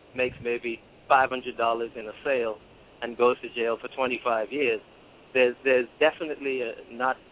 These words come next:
a justice system when you look at it like that. Um, so I, that's why, I, you know, we can reach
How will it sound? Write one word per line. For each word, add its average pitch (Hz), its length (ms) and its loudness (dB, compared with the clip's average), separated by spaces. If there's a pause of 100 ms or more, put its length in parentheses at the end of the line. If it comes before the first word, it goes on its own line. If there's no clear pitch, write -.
a 127 40 -10
justice - 500 -6
system 131 380 -8
when 113 120 -6
you 110 100 -8
look 110 200 -6
at 107 160 -2
it 110 180 -8
like 101 220 -4
that. 127 220 6 (500)
Um, 90 240 0 (880)
so 104 220 0 (600)
I, 117 180 4
that's 165 180 2
why, 143 200 2
I, - 20 -6 (200)
you 151 140 -10
know, 104 120 -8 (360)
we - 80 -6
can 123 180 -10
reach 131 180 -10